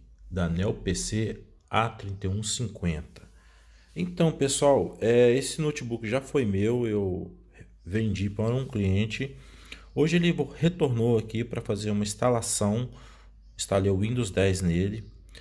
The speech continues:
Ele sempre dava um apito na hora de ligar, pessoal. E hoje ele veio dar esse apito novamente comigo aqui. E eu sempre falei pro meu cliente que ele tinha um problema de teclado, que teria que trocar o teclado. Então, pessoal, hoje foi a gota d'água.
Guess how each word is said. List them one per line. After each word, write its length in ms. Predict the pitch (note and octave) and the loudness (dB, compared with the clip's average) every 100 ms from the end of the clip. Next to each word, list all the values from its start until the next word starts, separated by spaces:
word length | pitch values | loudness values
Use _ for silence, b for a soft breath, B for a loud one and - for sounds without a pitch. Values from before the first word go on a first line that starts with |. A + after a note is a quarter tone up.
| B B B B | B B B B
Ele 260 | C3 D3+ F#3 | -2 2 4
sempre 260 | F3 G3+ G3 | 4 2 2
dava 240 | F3 F3 | 4 6
um 60 | E3+ | 4
apito 340 | E3 D#3+ D#3+ | 2 -2 0
na 80 | D3+ | 2
hora 220 | C#3+ C#3+ | 4 2
de 80 | C#3 | 0
ligar, 360 | C#3 A2 G2 | -2 2 2
pessoal. 540 | F2+ D2+ - - - - - - - - | 2 -4 -6 -8 -10 -14 -20 -20 -12 -4
E 140 | D#3 | 4
hoje 340 | C3+ B2+ C3+ | 6 6 4
ele 200 | D3+ C#3+ | 0 -2
veio 280 | C3 A2+ B2 B2+ | -2 0 0 0
dar 240 | A2+ A2+ | 0 0
esse 160 | A#2 B2 | 0 -4
apito 340 | - A2+ A#2 | -4 -8 -4
novamente 640 | B2 C3 C3 A2 A#2+ B2 | -2 0 -2 -2 -2 -4
comigo 420 | - A2 G2+ G#2 | -4 -2 -2 -2
aqui. 420 | G2+ G2+ A2 C#3+ B B B B B | -4 -2 -2 -4 B B B B B
E 80 | B2+ | 0
eu 80 | C3 | 2
sempre 260 | D3+ D3 | 0 0
falei 180 | - C#3 | 2 2
pro 100 | C#3 | 0
meu 100 | C3 | -4
cliente 340 | B2 A#2+ B2 | 0 0 0
que 80 | - | 0
ele 60 | A#2+ | -2
tinha 120 | - | -2
um 60 | B2+ | -2
problema 240 | A#2 A#2 | -2 -2
de 100 | A#2 | -4
teclado, 520 | - - G#2+ A2+ G#2+ | -6 -4 0 2 0
que 40 | - | -2
teria 220 | F#2 F#2 | 0 0
que 80 | F#2+ | -2
trocar 320 | A2 G#2 G2 | -4 0 0
o 60 | |
teclado. 560 | F#2 C#3 - G#2+ F#2 F2 - - - B B B B B | 0 -4 0 2 0 -2 -14 -18 -18 B B B B B
Então, 220 | E3+ F#3 | -2 2
pessoal, 440 | F3 D#3+ - D#3 - | 2 2 4 4 6
hoje 200 | C#3 E3 | 4 2
foi 200 | - D3+ | 4 4
a 60 | |
gota 320 | C3+ B2+ D3+ D#3 | 4 0 0 0
d'água. 480 | A2+ F2 E2 G#1+ | 2 0 -2 -10